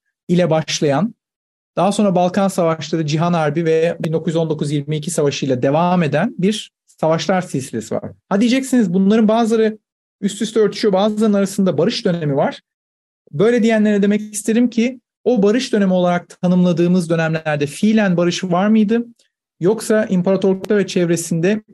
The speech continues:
milliyetçi rekabet, e, toplum içi şiddet devam ediyor muydu? Yakından bakmak lazım derim. Literatürün geri kalanında mesela İrlanda'ya bakarken böyle yapar.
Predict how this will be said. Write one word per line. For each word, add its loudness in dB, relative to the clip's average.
milliyetçi 2
rekabet, -2
e, 0
toplum 0
içi 0
şiddet -4
devam 2
ediyor 0
muydu? -2
Yakından 0
bakmak -4
lazım 0
derim. 0
Literatürün 0
geri 0
kalanında 0
mesela 0
İrlanda'ya 0
bakarken -2
böyle 0
yapar. -2